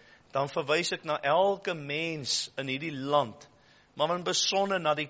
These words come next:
kinders van God wat in hierdie land wil woon en wat in vrede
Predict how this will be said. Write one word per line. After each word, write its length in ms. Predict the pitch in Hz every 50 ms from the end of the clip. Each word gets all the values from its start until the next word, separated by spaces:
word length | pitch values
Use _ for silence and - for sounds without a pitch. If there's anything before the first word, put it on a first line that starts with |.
| - -
kinders 440 | - 202 196 196 202 190 185 - -
van 160 | - 160 156 147
God 420 | - - - - 196 190 - - 139
wat 180 | 135 - -
in 80 | 143 139
hierdie 240 | 135 147 175 170 156
land 260 | 151 151 151 - 113 101 95
wil 260 | 113 135 156 170 170 165 143
woon 400 | 123 139 151 151 135 104 95 92 - - - - - - - - - - _ -
en 160 | 131 139 135
wat 240 | 135 143 143 - - 151
in 160 | 156 156 151
vrede 640 | - - - - 185 180 202 208 202 190 196 185